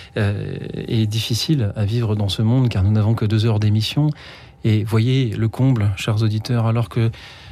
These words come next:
nous venons de passer deux heures à parler de ces rejets que nous subissons. J'ai moi-même été obligé de, c'est le mot, de rejeter beaucoup de vos propositions de témoignages, car nous n'avons que, que deux heures d'antenne. Et,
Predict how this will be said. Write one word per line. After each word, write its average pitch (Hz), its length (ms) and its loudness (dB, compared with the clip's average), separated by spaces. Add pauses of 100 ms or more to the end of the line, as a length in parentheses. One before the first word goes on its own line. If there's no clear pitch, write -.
(340)
nous 113 60 4
venons 117 200 4
de 120 80 2
passer 117 300 0
deux 113 180 2
heures 123 140 2
à 110 80 2
parler 113 260 2
de 120 80 2
ces 110 160 0
rejets 117 380 2
que - 100 -4
nous 113 140 4
subissons. 123 580 2
J'ai 117 160 0
moi-même 113 300 4
été 117 160 2
obligé 117 400 4
de, 110 180 0 (320)
c'est - 180 -4
le 113 120 4
mot, 143 200 6
de 131 120 -2
rejeter 127 680 2
beaucoup 135 360 0
de 131 100 2
vos 120 180 2
propositions 123 600 -2
de 131 80 4
témoignages, 127 540 2
car 113 160 0
nous 120 80 2
n'avons 120 260 2
que, - 180 -6
que - 120 -4
deux 123 240 2
heures 120 120 2
d'antenne. 127 540 2 (100)
Et, 143 220 4